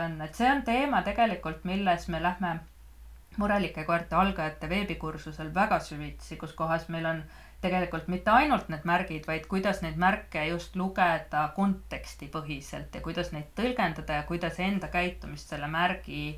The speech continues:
nägemise järel siis, äh, muuta selliselt, et selle koera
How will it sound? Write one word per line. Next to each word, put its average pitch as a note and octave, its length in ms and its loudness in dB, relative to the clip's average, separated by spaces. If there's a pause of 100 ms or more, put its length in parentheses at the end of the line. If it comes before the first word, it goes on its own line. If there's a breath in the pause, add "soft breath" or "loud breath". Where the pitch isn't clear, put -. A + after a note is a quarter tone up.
(320 soft breath)
nägemise D3+ 600 0
järel D#3 400 2
siis, D3 380 -8 (140)
äh, D3 400 2 (220 loud breath)
muuta A3 380 2
selliselt, E3+ 560 -2
et D3+ 120 -12
selle D3 240 -4
koera D#3 340 6